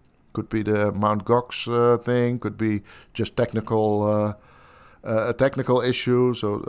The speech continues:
um, a consolidation after a big, uh, rise. Um, it could be anything, but I, I, I, I couldn't point exactly what it is. But it, it,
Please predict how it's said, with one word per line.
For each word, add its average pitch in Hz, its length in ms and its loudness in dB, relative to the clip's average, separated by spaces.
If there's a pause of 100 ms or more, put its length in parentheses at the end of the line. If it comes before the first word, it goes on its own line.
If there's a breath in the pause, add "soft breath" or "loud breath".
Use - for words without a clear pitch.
um, - 300 -10 (220)
a 95 40 -14
consolidation 113 680 0
after 110 340 2
a 104 60 2
big, 110 220 0 (120)
uh, 107 140 2
rise. 131 640 2 (100)
Um, 107 520 -6 (760)
it - 100 -10
could 127 120 2
be 120 140 0
anything, 117 440 -2
but 113 200 -2 (280)
I, 117 440 -6
I, 131 240 0
I, - 220 -4 (120)
I 127 40 4
couldn't 147 300 -2
point 123 260 2 (240)
exactly 110 360 0
what 110 160 2
it 104 100 -2
is. 131 200 -2 (340 loud breath)
But 131 140 2
it, 131 120 0 (220)
it, 113 180 -6